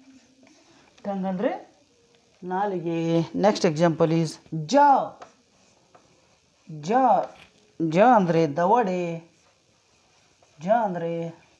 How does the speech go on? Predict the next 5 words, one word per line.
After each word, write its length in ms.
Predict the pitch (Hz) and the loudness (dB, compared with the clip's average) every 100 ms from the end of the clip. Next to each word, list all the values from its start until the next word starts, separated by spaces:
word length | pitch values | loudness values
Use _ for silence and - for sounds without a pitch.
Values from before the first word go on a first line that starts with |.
| _ - 156 | _ -14 -8
ದವಡೆ. 520 | 175 202 175 147 160 156 - _ _ - | 0 2 2 2 0 0 -10 _ _ -2
ನೆಕ್ಸ್ಟ್ 240 | 160 - | -2 0
ಒನ್ 140 | 165 170 - _ _ _ _ | -2 -4 -12 _ _ _ _
ಯೂಲ. 520 | 180 202 247 269 302 262 214 160 - _ _ _ _ _ _ _ _ _ _ _ _ _ _ _ _ _ _ - - | -4 0 2 2 2 4 4 2 -6 _ _ _ _ _ _ _ _ _ _ _ _ _ _ _ _ _ _ -18 -6
ಯೂಲ 500 | 185 196 208 240 | 0 2 4 6